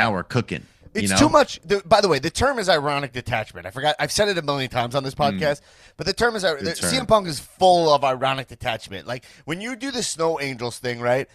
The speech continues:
Speaker 2: you're taking away from the fact that there's actual danger between the two of you fighting. Sometimes you can do it, and it's okay,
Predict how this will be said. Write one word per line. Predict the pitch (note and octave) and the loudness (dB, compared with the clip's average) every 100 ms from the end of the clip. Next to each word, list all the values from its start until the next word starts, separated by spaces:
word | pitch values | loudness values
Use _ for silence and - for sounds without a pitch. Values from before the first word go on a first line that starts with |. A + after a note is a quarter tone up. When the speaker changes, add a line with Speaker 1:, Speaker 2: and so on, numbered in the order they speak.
| _ _ | _ _
Speaker 2:
you're | F3 | -6
taking | - A#3 G#3 | 0 -2 0
away | A3+ | -4
from | G3+ F#3+ | -4 -8
the | D#3 | -4
fact | D#3+ D#3 D3+ | 0 0 -2
that | C#3 | -8
there's | C3+ - | -10 -2
actual | D3+ D#3 E3 D3+ | -2 -2 -4 -6
danger | G#2+ D3 D3 B2+ C3 | -2 -4 -4 -4 -6
between | A#2 C3+ C3 | -6 -8 -10
the | A#2 | -10
two | C3+ C3 | -10 -10
of | |
you | A#2 A#2 | -10 -6
fighting. | B2 G#2 D#2+ C2+ - _ _ | -2 -2 -6 -20 -20 _ _
Sometimes | - - C4 - A#3+ A3+ F3+ | -6 0 0 0 -2 -2 -10
you | F#3 | -16
can | F3+ D#3 | -16 -8
do | B2+ D#3+ | -4 -2
it, | G3 G3+ _ | -4 -6 _
and | - D#3 | -10 -8
it's | D3 | -6
okay, | D#3+ D3 D3 C3 C#3 C3+ | -8 -4 -2 -2 -2 -6